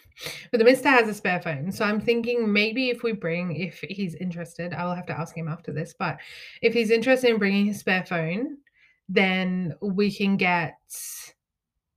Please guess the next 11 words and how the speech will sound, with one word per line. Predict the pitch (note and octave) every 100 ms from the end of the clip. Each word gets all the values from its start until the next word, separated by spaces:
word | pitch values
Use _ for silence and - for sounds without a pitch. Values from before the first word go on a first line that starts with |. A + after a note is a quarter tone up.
| _ -
a | G#3+
sim | A3 G#3
card | G#3 G#3+ G#3 G#3
for |
that | G3+ F#3+ C#3+
one, | D#3 D3+ F#3 B3+ C#4 _ _ _ _ _ _ - - _ _ _
um, | G3 F#3 F3+ F3 D#3
and | G3+ F3+
just | G3 F#3 -
do, | G3+ F#3+
like, | F#3 E3+ D#3+ -